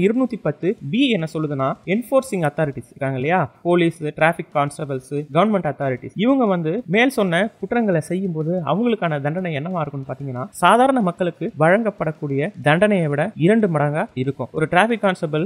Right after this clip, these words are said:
ஹெல்மெட் போடாம வண்டி ஓட்டுறாரு அப்படின்னா சாதாரண மக்களுக்கு ஆயிரம் ரூபாய் அபராதம்னா அவர்கிட்ட இருந்து இரண்டாயிரம் ரூபாய் வசூலிக்கப்படணும் அப்படின்னு சொல்லுது இருநூத்தி பத்து பி. நண்பர்களே, நான் சொன்ன இந்த மாற்றங்கள் எல்லாமே உங்களுக்கு புரிஞ்சிருக்கும்னு நினைக்கிறேன்.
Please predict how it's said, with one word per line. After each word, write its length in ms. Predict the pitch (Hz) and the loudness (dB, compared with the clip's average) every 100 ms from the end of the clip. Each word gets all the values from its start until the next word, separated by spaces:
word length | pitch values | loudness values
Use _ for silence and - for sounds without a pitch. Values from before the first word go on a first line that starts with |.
| 190 | 0
ஹெல்மெட் 300 | 160 196 - | 2 2 0
போடாம 320 | 156 147 151 202 135 | 0 0 0 -2 0
வண்டி 200 | 156 214 175 | 4 6 4
ஓட்டுறாரு 280 | 165 160 151 | 4 2 2
அப்படின்னா 280 | 139 131 131 240 - | 0 0 -2 -2 0
சாதாரண 320 | 175 214 240 226 | 4 6 4 2
மக்களுக்கு 300 | 185 165 151 139 | 0 0 2 4
ஆயிரம் 240 | 170 170 151 | 4 2 -2
ரூபாய் 240 | 156 156 | -2 -2
அபராதம்னா 460 | 139 143 135 127 151 208 - | 0 -2 -4 -4 -6 -6 0
அவர்கிட்ட 240 | 147 196 190 | 2 2 2
இருந்து 160 | 160 156 - - | 0 0 -4 0
இரண்டாயிரம் 440 | 185 233 202 180 147 | 4 6 4 4 0
ரூபாய் 220 | 147 185 - 127 | 0 -2 -2 -6
வசூலிக்கப்படணும் 720 | 135 165 151 139 120 117 170 131 | -2 -4 -4 -6 -4 -6 -6 -8
அப்படின்னு 280 | 117 139 156 | -4 -4 -4
சொல்லுது 260 | 135 127 175 147 | -4 -4 -4 -2
இருநூத்தி 300 | 160 175 165 147 | 0 0 -2 -4
பத்து 180 | 127 190 254 127 | -2 -4 -6 -4
பி. 100 | 131 - | -6 -4
நண்பர்களே, 380 | 165 190 175 185 247 165 | 0 2 2 0 0 0
நான் 120 | 180 214 | 2 2
சொன்ன 220 | 233 240 | 0 0
இந்த 140 | 196 170 214 - 156 | 0 0 0 -2 2
மாற்றங்கள் 420 | 185 226 233 180 139 156 | 2 4 2 2 2 0
எல்லாமே 300 | 180 175 214 - 160 | 0 -2 -6 -8 -6
உங்களுக்கு 260 | 170 180 175 | -4 -4 -4
புரிஞ்சிருக்கும்னு 500 | 190 208 196 185 151 | -2 0 0 -2 -4
நினைக்கிறேன். 340 | 147 135 156 | -8 -6 -6